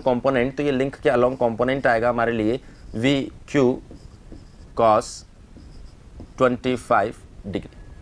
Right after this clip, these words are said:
So finally हम लोग जानते हैं कि पी क्यू एक रिजिड body है, एक रिजिड link है, link है, definitely रिजिड body होनी चाहिए। इसलिए बोल सकते हैं link के along जो components आएंगे यहाँ पर, like velocity वीपी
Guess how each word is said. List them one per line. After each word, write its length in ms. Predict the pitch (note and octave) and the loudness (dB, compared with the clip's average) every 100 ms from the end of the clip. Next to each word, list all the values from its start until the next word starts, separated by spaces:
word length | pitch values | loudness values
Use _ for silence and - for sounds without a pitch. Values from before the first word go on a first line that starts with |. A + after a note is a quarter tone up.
| - - - | -20 -18 -6
So 140 | - | -2
finally 320 | G3+ A3 A#3+ | 0 0 0
हम 120 | A3 G#3+ | 0 0
लोग 120 | G3 | 2
जानते 300 | F3 F3+ A#3 | 0 0 -2
हैं 100 | A3 | -2
कि 80 | G#3+ | -4
पी 180 | - | -4
क्यू 180 | F3 G3 | -4 0
एक 100 | F#3+ | 2
रिजिड 340 | E3+ D3 E3 E3 | 2 2 0 0
body 280 | F3 E3 | 0 0
है, 140 | F3 F#3+ | -2 -4
एक 220 | - D#3 | -4 0
रिजिड 380 | D3 C#3 E3 - | 2 2 0 0
link 240 | E3+ E3 | 0 2
है, 140 | F3+ - | 0 0
link 280 | C3 D3+ E3+ | 0 0 2
है, 80 | F3 | 2
definitely 460 | C#3+ D#3+ E3 E3+ E3 | 2 2 -2 0 -2
रिजिड 220 | C#3 D3 | -2 0
body 200 | D3+ D#3 | 0 0
होनी 200 | D#3 D#3 | -2 -4
चाहिए। 280 | D#3 D3+ D#3 - - - | -4 -6 -6 -8 -6 -4
इसलिए 280 | F3+ F3 F3+ | 2 4 4
बोल 140 | F#3 | 4
सकते 240 | F#3 F3+ F#3+ | 0 0 2
हैं 60 | |
link 200 | E3+ F3+ | 2 0
के 120 | F3+ | 0
along 340 | G3+ C#3+ D#3 E3+ | 2 4 2 0
जो 80 | - | -2
components 640 | - B2+ C3+ D3+ F#3 - | 0 0 2 0 0 -2
आएंगे 220 | C#3 B2 | -2 2
यहाँ 140 | B2 A2 G#2+ | 2 2 0
पर, 160 | C#3+ - - - - | -2 -4 -20 -8 -2
like 200 | B2 B2 | 0 2
velocity 540 | B2 C#3 C#3 C#3+ D3+ D3+ - A2+ | 2 2 -2 -2 -2 -2 -6 -2
वीपी 440 | C3 C#3+ B2+ C3 | 2 2 2 -2